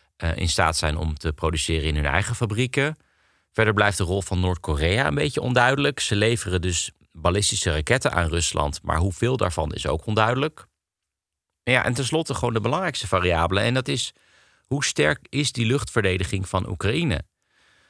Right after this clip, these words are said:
Ehm, duidelijk is dat die raketaanval van dit weekend gericht was op het Giuliani-vliegveld buiten Kiev.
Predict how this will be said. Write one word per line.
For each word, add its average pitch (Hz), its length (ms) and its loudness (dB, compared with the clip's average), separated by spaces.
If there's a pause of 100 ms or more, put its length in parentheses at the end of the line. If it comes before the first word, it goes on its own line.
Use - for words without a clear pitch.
(360)
Ehm, 98 760 2
duidelijk 123 500 2
is 90 460 -2
dat - 440 0
die 92 140 -2
raketaanval 87 800 0
van 85 240 -2
dit 127 200 -2
weekend 76 540 -2
gericht 90 380 -2
was 76 220 -2
op 78 140 -4
het 82 220 -6
Giuliani-vliegveld 90 1300 0 (180)
buiten - 380 0
Kiev. 104 420 -4